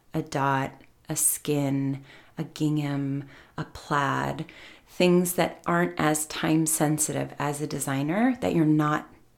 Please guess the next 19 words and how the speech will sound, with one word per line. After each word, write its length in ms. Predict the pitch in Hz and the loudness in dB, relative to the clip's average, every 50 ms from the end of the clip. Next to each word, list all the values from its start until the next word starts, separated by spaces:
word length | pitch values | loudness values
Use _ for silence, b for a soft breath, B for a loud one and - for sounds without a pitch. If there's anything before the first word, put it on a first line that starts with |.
| _ - | _ -8
so 240 | - - - 165 160 | -4 -2 2 2 2
attached 600 | 156 156 - - - 143 147 - - - - - | 2 0 -2 -4 -4 -4 -4 -4 -4 -4 -2 2
to, 280 | - 233 233 240 240 240 B B B B B | 4 6 6 6 4 2 B B B B B
and 180 | - 180 185 180 | 0 2 4 4
that 200 | 185 180 175 185 | 4 2 2 4
wouldn't 380 | 208 254 330 359 359 156 - | 4 6 8 8 8 6 6
necessarily 1120 | 185 180 175 170 185 180 - 202 185 - - - - - 175 185 196 202 175 170 165 165 165 | 2 2 4 4 4 2 0 0 0 0 0 0 2 4 4 6 6 4 4 2 2 0 0
be 320 | 156 - - 175 180 190 | -2 -2 0 2 4 6
an 100 | 185 175 | 6 4
identifier 920 | 170 151 156 151 - 160 160 175 170 175 - - 147 151 156 - 160 160 B B B B B B | 4 2 0 0 0 2 2 2 2 2 0 0 0 2 0 0 -2 -4 B B B B B B
to 220 | - - 214 208 | -2 2 4 4
a 40 | 196 | 4
specific 560 | 196 - - 170 - - 151 - 147 - - | 2 -2 -4 -4 -4 -4 -4 -4 -6 -8 -6
brand, 520 | - 135 127 131 - - - - - - - - _ - | -6 -4 -4 -4 -4 -6 -8 -8 -10 -10 -12 -20 _ -12
if 180 | - - 165 - | -8 -8 -6 -4
that 200 | 151 147 - - | -4 -4 -2 -2
makes 200 | - - - - | -4 -6 -6 -6
sense. 440 | - - - - - - - - B B B B B B B B | -4 -4 -4 -4 -4 -6 -8 -8 B B B B B B B B
Whereas 640 | - 170 170 165 160 160 156 156 156 151 156 - | 2 4 4 6 6 6 6 6 6 4 4 0